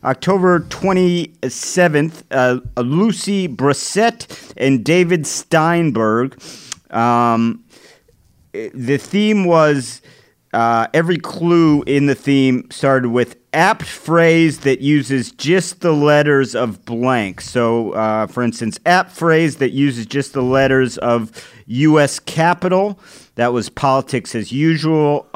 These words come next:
unearths, treasure hunter, uh, grand time, getting married, mastering,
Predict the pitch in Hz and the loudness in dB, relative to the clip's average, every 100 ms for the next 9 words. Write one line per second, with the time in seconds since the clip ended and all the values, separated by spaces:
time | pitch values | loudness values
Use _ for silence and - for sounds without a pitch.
0 | - _ _ - 139 143 156 175 180 - | -20 _ _ -2 2 4 4 4 2 -2
1 | - - _ _ - - 147 135 143 139 | -16 -16 _ _ -8 0 2 2 0 2
2 | 139 135 143 135 - - - _ - 101 | 0 0 0 -2 -6 -20 -20 _ -6 -2
3 | 104 101 101 - 139 160 165 160 160 - | 0 -2 -4 0 2 4 4 2 -2 0
4 | 156 165 170 170 170 165 - _ _ _ | 2 4 2 2 0 -4 -10 _ _ _
5 | _ 139 135 127 127 147 147 147 143 131 | _ 0 2 2 2 2 2 2 0 -2
6 | - - 110 135 151 160 151 147 151 151 | -10 -8 0 2 4 2 0 -4 0 2
7 | 151 151 | 2 0